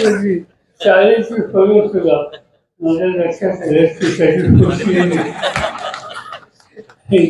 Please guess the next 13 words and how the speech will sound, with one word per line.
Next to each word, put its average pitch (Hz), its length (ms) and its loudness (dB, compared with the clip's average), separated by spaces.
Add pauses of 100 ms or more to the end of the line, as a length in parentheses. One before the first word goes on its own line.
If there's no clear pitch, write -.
(420)
आज - 220 -4
ती 185 120 -8
चूक 180 320 -12
कधी 175 180 -4
होती 151 520 -6
नाहीये. 147 340 -2 (680)
माझं 156 300 -4
तुला 175 380 -4
सगळ्यांना 160 600 -2
आग्रहाने 175 520 -4
सांगणं 151 400 -4
आहे 131 100 -4 (840)
की 196 360 -4